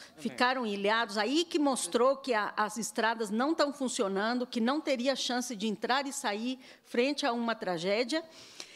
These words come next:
E essa inundação, embora se, eh, te-, esteja na conta de São Pedro, né, a empresa fala que é São Pedro que é o culpado, na verdade,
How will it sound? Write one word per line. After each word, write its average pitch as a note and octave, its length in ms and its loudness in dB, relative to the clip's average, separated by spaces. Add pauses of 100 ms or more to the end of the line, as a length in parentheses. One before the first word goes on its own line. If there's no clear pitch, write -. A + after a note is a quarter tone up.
(400)
E C#4+ 220 6
essa F#4+ 500 0
inundação, B3+ 840 2
embora B3 500 2 (200)
se, - 240 -4
eh, G3 400 0 (120)
te-, G#3 100 0
esteja A#3 340 2
na A3 120 0
conta A#3 380 -2
de F#3+ 100 -6
São F#3 200 0
Pedro, C4 480 2
né, C4+ 200 0
a C4+ 60 0
empresa A3 380 0
fala A3 260 0
que G#3+ 160 -4
é G3+ 60 0
São G3 180 -2
Pedro A#3 340 0
que - 120 -4
é - 20 0
o F#3 40 0
culpado, B3 640 0 (380)
na B3 140 2
verdade, C#4 520 2